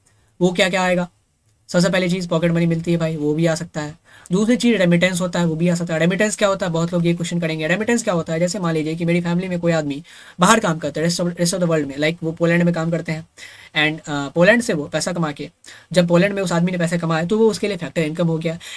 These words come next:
And जब वो पैसा घर भेजता है, कुछ saving बचा के घर भेजता है हमारे यहाँ, तो वो जब हमारी family receive करेगी, तो हमारी family ने तो उस person को, जो वो पैसा भेज रहा है, उसको तो कुछ in return दिया नहीं ना, कुछ ना तो कुछ goods दिया, ना कोई service दी। जैसे मान लीजिए कि अगर मेरे घर में ट्वेंटी थाउजेंड का remittance आ रहा है, रेमिटेंस में जो हमारा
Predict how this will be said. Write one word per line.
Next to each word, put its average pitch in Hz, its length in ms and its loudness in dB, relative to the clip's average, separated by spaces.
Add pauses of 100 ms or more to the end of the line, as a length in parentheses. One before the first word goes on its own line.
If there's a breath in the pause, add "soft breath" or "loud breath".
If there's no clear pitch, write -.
And 214 100 2
जब 233 120 6
वो 285 100 6
पैसा 233 260 2
घर 180 180 2
भेजता 175 260 2
है, 151 60 -4
कुछ 170 100 -2
saving 170 260 0
बचा 170 220 0
के 180 80 -4
घर 165 160 -2
भेजता 151 280 -4
है 147 60 -6
हमारे 185 220 0
यहाँ, 139 220 -6 (320 soft breath)
तो 190 60 -4
वो 247 160 2
जब 214 160 2
हमारी 196 220 -2
family 190 260 -2
receive 185 240 0
करेगी, 147 380 -2 (320 loud breath)
तो 208 60 0
हमारी 220 200 4
family 214 300 0
ने 202 120 -2
तो 196 120 -2
उस 196 100 -6
person 175 300 -4
को, 147 160 -8
जो 170 140 2
वो 190 80 0
पैसा 175 220 -2
भेज 175 240 0
रहा 143 140 0
है, 147 100 -16 (280 soft breath)
उसको 240 200 2
तो 247 120 0
कुछ 247 180 -4
in 190 120 -8
return 196 260 -2
दिया 180 220 2
नहीं 165 160 0
ना, 170 180 -4 (480 soft breath)
कुछ 170 140 -2
ना 156 120 0
तो 175 120 -6
कुछ 175 160 -4
goods 160 260 -4
दिया, 170 180 4
ना 160 80 0
कोई 165 140 -4
service 165 260 -2
दी। 147 140 -6
जैसे 147 220 -8
मान 143 140 -8
लीजिए 160 180 -2
कि 233 200 -4 (240 loud breath)
अगर 170 180 2
मेरे 175 200 4
घर 165 100 -2
में 175 120 0
ट्वेंटी 165 220 -4
थाउजेंड 170 340 -2
का 165 60 -2
remittance 151 380 -2
आ 143 40 -8
रहा 139 80 -12
है, 147 60 -8
रेमिटेंस 208 340 0
में 254 120 0
जो 226 100 4
हमारा 196 300 2